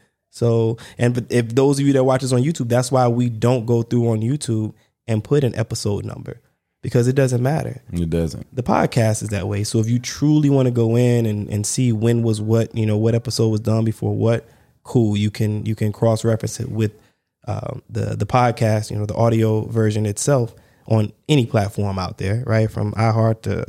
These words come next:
Speaker 1: Apple to Google Play and a hundred seventy-five other platforms.
Speaker 2: Definitely.
Speaker 1: But, um, but yeah, man. So, like, that's, that's probably my favorite part, that it's timeless and you can go back and catch anything.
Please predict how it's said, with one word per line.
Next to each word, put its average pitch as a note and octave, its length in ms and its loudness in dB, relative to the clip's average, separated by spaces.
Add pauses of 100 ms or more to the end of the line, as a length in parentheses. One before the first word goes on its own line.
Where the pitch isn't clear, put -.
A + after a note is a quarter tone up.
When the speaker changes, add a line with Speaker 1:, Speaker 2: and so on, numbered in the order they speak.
Speaker 1:
Apple A2 460 0
to - 260 -8
Google A2+ 300 0
Play A2+ 320 -2
and G#2 160 -6 (460)
a - 60 -6
hundred A#2 460 0
seventy-five A#2 680 2
other A2 280 0
platforms. A2 600 -6 (220)
Speaker 2:
Definitely. F2+ 380 -4
Speaker 1:
But, G#2+ 160 2
um, G#2 420 -6 (220)
but A2+ 120 -6
yeah, B2 240 0
man. C#3 280 0
So, C#3+ 100 0
like, C#3+ 200 2
that's, E3+ 200 2
that's D#3 180 2
probably F3 240 4
my D3 120 4
favorite C#3+ 360 2
part, A#2+ 240 0
that G#2+ 120 2
it's G#2 140 0
timeless - 580 -4
and G2+ 120 -4
you A#2 100 0
can A#2 120 -2
go A2 120 0
back G#2 280 -2
and F#2+ 120 -8
catch - 360 -4 (480)
anything. - 420 -2